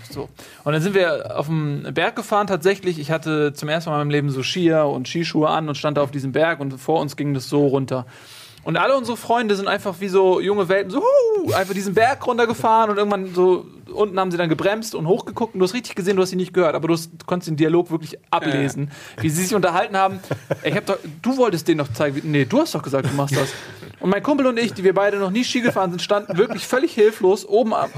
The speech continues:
Speaker 1: am Abgrund. Links und rechts fahren alle Leute und wir stehen da schon im Weg und so, „Ah, jetzt machen sie doch die scheiß Noobs hier.“ Und wir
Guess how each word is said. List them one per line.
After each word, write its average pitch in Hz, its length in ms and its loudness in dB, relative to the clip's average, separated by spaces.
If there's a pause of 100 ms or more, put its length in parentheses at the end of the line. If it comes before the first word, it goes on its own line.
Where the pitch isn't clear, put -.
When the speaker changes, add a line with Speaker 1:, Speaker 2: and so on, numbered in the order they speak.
(300)
Speaker 1:
am 170 400 -2 (280)
Abgrund. 208 600 -2 (600)
Links 226 260 0
und 202 60 -4
rechts 220 240 -2
fahren 202 120 0
alle 214 200 2
Leute 214 320 6
und 175 260 -2
wir 156 140 -4
stehen 202 140 0
da 190 100 2
schon 180 100 -8
im 160 140 -2
Weg 196 160 4
und 160 100 -2
so, 165 100 0
„Ah, 185 140 0
jetzt 175 140 -4
machen 190 140 -2
sie 175 60 2
doch 170 80 2
die 151 220 -2
scheiß 170 300 -2
Noobs 208 240 -4
hier.“ 208 160 4 (880)
Und 160 120 -2
wir 160 80 2